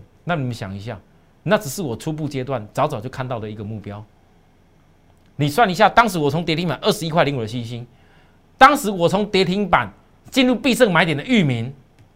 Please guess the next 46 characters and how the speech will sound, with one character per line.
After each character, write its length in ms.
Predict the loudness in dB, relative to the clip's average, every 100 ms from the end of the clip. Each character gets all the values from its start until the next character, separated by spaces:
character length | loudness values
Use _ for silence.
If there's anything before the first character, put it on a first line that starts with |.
| _ _ _
一 100 | -2
路 140 | 0
这 100 | 2
样 80 | 0
买 140 | 0 -2
上 160 | -2
来 140 | -2 -4
的 100 | -6
时 140 | -6
候， 180 | -6 -8 _ _
我 140 | -8 -4
问 140 | -4
大 120 | -4
家， 240 | -6 -8 -10 -14 _ _ _ _ _ _ _ _ _
大 120 | 0
家 100 | 0
告 140 | 0 -4
诉 200 | -4 -10
我， 160 | -10 -16 _ _ _ _ _ _
我 100 | -6
是 160 | -4 -4
不 60 |
是 80 | -6
早 160 | -2 -4
就 80 | -2
已 80 |
经 80 | -4
跟 100 | -4
你 40 | -6
们 80 | -4
预 80 | -2
告 100 | -2
在 120 | -2
前 160 | -6
面， 120 | -6 -4
所 200 | 0 0
有 40 |
的 80 | 0
基 220 | -2 -4
本 120 | -2
面、 180 | -2 -2
未 140 | 2 2
来 100 | 2
的 80 |
获 220 | 0 0 0
利， 180 | -2